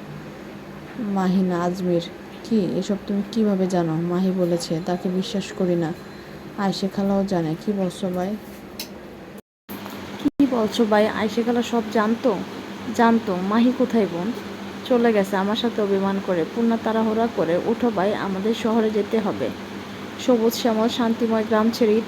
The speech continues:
পাথরের শহরে চলে আসতে বাধ্য হয়েছে। এখন থেকে না চাইলেও এই শহরে তাকে থাকতে হবে, কারণ বিয়ের পর স্বামীর ঘর মেয়েদের আসল ঠিকানা। মাহিকে না পেয়ে আজমির না বলে চলে এসেছে।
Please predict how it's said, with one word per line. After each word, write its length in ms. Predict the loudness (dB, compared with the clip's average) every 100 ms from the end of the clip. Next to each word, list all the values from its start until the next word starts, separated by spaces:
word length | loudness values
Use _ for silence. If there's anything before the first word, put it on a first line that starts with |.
| -2
পাথরের 340 | 0 2 2
শহরে 340 | 2 2 4
চলে 240 | 4 2 2
আসতে 240 | 0 0
বাধ্য 260 | 0 0 2 2
হয়েছে। 400 | 4 4 2 -4 -4 -10 -10 -10 -2
এখন 300 | 0 4 4
থেকে 220 | 4 2
না 220 | 2 2
চাইলেও 360 | 4 4 6 4
এই 240 | 6 4 4
শহরে 260 | 2 2 2
তাকে 220 | 0 0 0
থাকতে 280 | -2 -2 -2
হবে, 120 | -2 0
কারণ 220 | 0 0
বিয়ের 180 | 4 2 2
পর 100 | 0
স্বামীর 360 | 0 0 0 2
ঘর 140 | 2
মেয়েদের 340 | 2 0 2 2
আসল 280 | 0 -2 -2
ঠিকানা। 360 | -2 -2 -2 -4 -6 -10 -12 -12 -4
মাহিকে 380 | 2 4 6 6
না 200 | 4 4 4
পেয়ে 140 | 4
আজমির 360 | 4 2 4 6
না 220 | 6 4
বলে 280 | 4 2 2
চলে 220 | 2 4 4
এসেছে। 400 | 2 -2 -2